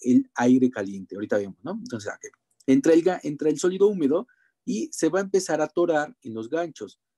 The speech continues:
Pero como está girando, entonces se van a empezar a liberar y entra otro gancho.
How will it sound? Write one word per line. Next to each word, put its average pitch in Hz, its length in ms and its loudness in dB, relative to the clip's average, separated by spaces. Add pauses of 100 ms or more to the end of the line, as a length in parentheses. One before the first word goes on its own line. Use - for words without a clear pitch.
(160)
Pero 139 180 4
como 151 180 -2
está 202 180 -2
girando, 196 640 -4
entonces 127 340 -4
se 123 100 -4
van 127 180 -2
a - 20 -4
empezar 127 480 -4
a 107 80 -12
liberar 135 460 -4 (440)
y 120 220 -2
entra 127 260 0
otro 113 220 -2
gancho. 90 380 -4